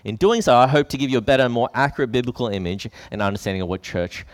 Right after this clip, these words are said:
truly is. Earlier in this letter, so far we've had, uh, a lot of Peter using different ways of describing the Christian, uh, describing God's people. He calls us in chapter one elect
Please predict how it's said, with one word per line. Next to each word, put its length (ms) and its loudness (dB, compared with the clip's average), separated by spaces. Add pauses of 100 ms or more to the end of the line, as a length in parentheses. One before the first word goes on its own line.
(160)
truly 440 -2
is. 180 -2 (240)
Earlier 360 4
in 160 0
this 200 -2
letter, 420 2 (180)
so 180 -2
far 140 2
we've 180 0
had, 260 2 (220)
uh, 140 2
a 80 2
lot 200 2
of 80 -6
Peter 240 0
using 320 0
different 320 -4 (220)
ways 400 6
of 320 2
describing 560 4
the 60 -2
Christian, 500 -6 (480)
uh, 160 2
describing 560 2
God's 260 2
people. 300 -2
He 100 2
calls 320 0
us 180 2 (200)
in 160 -6
chapter 280 0
one 240 2 (280)
elect 540 0